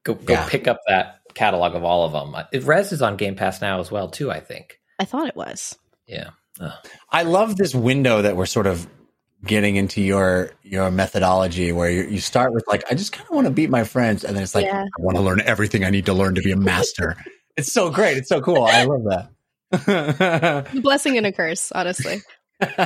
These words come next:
Speaker 2: Yeah. Uh, what else is on your playlist?
Speaker 3: Uh, been playing Immortals Fenyx Rising. It's kind of like my, the play fifteen minutes before I go to bed game. I have it on my Switch Lite,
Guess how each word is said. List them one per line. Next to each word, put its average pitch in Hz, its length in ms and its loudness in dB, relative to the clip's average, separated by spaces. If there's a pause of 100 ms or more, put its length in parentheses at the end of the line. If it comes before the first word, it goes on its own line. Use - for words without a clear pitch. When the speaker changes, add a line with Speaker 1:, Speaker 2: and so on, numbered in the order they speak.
(320)
Speaker 2:
Yeah. 131 240 0 (540)
Uh, 135 320 4
what 208 140 4
else 269 120 -2
is 160 120 0
on 135 140 2
your 117 160 2
playlist? 101 580 0 (720)
Speaker 3:
Uh, 254 400 4
been 269 180 -2
playing 349 460 0 (480)
Immortals 392 360 2
Fenyx 294 320 -2
Rising. 233 360 2
It's 240 180 -4
kind 262 160 0
of 247 80 -2
like 220 140 0
my, 196 580 2
the 196 80 -2
play 208 220 0
fifteen 220 320 -2
minutes 202 180 -2
before 202 240 -4
I 185 60 -2
go 190 80 -2
to 180 80 -4
bed 180 240 -2
game. 196 400 -2
I 196 80 -2
have 196 200 -2
it 196 60 -2
on 190 140 -4
my 202 60 -4
Switch 208 280 -4
Lite, 196 380 2